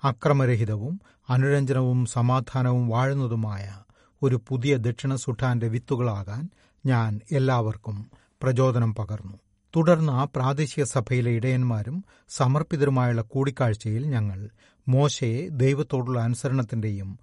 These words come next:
മധ്യസ്ഥതയിലുള്ള സ്ഥൈര്യത്തിന്റെയും മാതൃകയായി കണ്ടു. ദക്ഷിണ സുഡാൻ സന്ദർശനത്തിന്റെയും ഈ അജപാലന യാത്ര മുഴുവന്റെയും അവസാന കർമ്മമായിരുന്ന ദിവ്യകാരുണ്യ ആഘോഷത്തിൽ ഞാൻ സുവിശേഷത്തെ പ്രതിധ്വനിപ്പിച്ചു.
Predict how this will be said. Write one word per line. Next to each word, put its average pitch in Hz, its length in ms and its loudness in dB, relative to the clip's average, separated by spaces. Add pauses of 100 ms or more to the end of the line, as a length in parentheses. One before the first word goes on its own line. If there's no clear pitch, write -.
(320)
മധ്യസ്ഥതയിലുള്ള 120 1120 0 (240)
സ്ഥൈര്യത്തിന്റെയും 120 1040 0
മാതൃകയായി 117 800 0
കണ്ടു. 98 300 -8 (340)
ദക്ഷിണ 156 400 4
സുഡാൻ 151 380 0
സന്ദർശനത്തിന്റെയും 131 1080 -2
ഈ 135 140 0
അജപാലന 139 500 0
യാത്ര 123 320 -2
മുഴുവന്റെയും 117 800 0 (380)
അവസാന 139 500 2
കർമ്മമായിരുന്ന 123 680 0
ദിവ്യകാരുണ്യ 123 640 0
ആഘോഷത്തിൽ 113 640 -6
ഞാൻ 110 460 -6 (420)
സുവിശേഷത്തെ 135 800 0
പ്രതിധ്വനിപ്പിച്ചു. 117 1000 -2